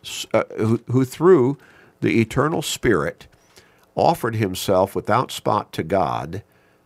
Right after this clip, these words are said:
cleanse your conscience from dead works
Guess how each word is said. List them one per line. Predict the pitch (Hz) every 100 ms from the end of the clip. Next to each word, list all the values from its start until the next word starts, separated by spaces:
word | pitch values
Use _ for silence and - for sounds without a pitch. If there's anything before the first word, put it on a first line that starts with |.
| _
cleanse | - - 120 127 151 151 147 - -
your | - 95 110 117 123 123 _ _ _ -
conscience | - - 104 - - - - - - - _ _ _ _
from | _ - 90
dead | 82 101 113
works | 101 92 65 - - - -